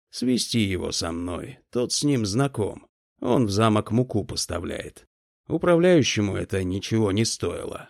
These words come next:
он и свел. Мне сказали, парень в лесу живет, трупа не найдут. Я и оказал услугу, мне не тяжело". "Совесть не мучает?" "Сопляк ты еще. Мне уже больше ста лет.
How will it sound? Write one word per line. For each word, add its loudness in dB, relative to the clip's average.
он -2
и 0
свел. -4
Мне -4
сказали, 0
парень 4
в 2
лесу 0
живет, 2
трупа 2
не 0
найдут. -2
Я 2
и 4
оказал 2
услугу, 0
мне 0
не 4
тяжело". -2
"Совесть 4
не 4
мучает?" 0
"Сопляк -4
ты -10
еще. -6
Мне -2
уже 2
больше 0
ста 0
лет. -6